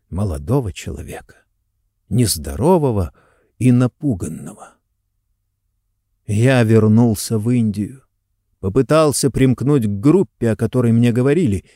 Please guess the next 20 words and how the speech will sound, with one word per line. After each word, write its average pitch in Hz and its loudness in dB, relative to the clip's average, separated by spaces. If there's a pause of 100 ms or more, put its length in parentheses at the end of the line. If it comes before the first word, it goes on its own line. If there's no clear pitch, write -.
дети 135 0 (120)
Кали. 101 0 (580)
Вы 120 2
о 113 4
ней 107 6
слышали?" 107 -2 (1120)
"Да, 156 4
но 110 2 (500)
это 147 2
группа 233 0
террористов". - -4 (720)
Мужчина 127 -2
покачал 135 -4
головой, 104 2 (200)
не 107 4
отрывая 98 0
от - -12
Мэри 101 -4
взгляда. 80 -12 (500)
"Нет, 117 0